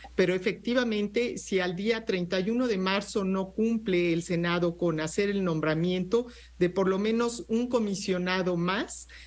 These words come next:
no podríamos sesionar, pero nosotros de ninguna manera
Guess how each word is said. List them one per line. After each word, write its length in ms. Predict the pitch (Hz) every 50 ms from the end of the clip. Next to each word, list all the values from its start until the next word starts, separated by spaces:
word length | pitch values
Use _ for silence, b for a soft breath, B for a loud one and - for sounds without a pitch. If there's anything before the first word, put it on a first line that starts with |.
| B B
no 220 | - 190 208 214 214
podríamos 420 | 233 214 214 208 208 202 190 190
sesionar, 640 | 190 190 170 165 - 170 160 156 151 147 147 147 -
pero 240 | 185 170 175 175
nosotros 600 | 180 196 196 196 - 240 240 233 240 262 269 254
de 120 | - 202 180
ninguna 420 | 180 185 190 190 214 226 233 233
manera 640 | 202 202 185 185 185 196 202 208 226 240 262 -